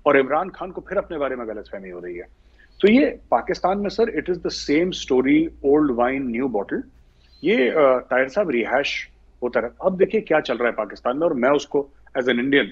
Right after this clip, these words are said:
किस तरीके से देखता हूँ। इमरान खान is fighting the fight of his life, sir,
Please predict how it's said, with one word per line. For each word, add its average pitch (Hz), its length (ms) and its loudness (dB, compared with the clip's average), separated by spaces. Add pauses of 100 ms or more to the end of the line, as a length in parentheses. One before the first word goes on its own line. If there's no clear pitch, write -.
(440)
किस - 160 -6
तरीके 120 280 -2
से 107 100 -10
देखता 95 300 -14
हूँ। - 80 -16 (600)
इमरान 147 420 4
खान 185 560 -4 (1000)
is 160 100 -2
fighting 135 480 -4
the 156 100 -2
fight 131 220 0
of 131 100 -4
his 120 120 -4
life, 90 260 -14
sir, - 260 -20